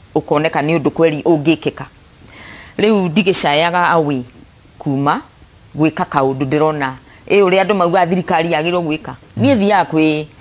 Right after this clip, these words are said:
department ĩrĩa yo, na ngabota gũtarĩria nĩkĩ gĩatũma nyone ũguo, tondũ nĩ mawoni makwa ndaruta. Na kaingĩ nda-, nda-, nda-, ndaria, andũ acio makona nĩguo nĩ ũndũ,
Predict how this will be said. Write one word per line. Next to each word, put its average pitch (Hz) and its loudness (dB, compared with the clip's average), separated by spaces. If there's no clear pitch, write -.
department 170 -2
ĩrĩa 151 2
yo, 127 -4
na 151 0
ngabota 147 -2
gũtarĩria 143 -2
nĩkĩ 180 0
gĩatũma 147 -2
nyone 147 0
ũguo, 131 -10
tondũ 175 0
nĩ 175 0
mawoni 170 2
makwa 147 -4
ndaruta. 143 -8
Na 226 -2
kaingĩ 262 -2
nda-, 226 0
nda-, 220 2
nda-, 240 2
ndaria, 202 2
andũ 190 2
acio 196 0
makona 160 -2
nĩguo 160 0
nĩ 170 -2
ũndũ, 139 -4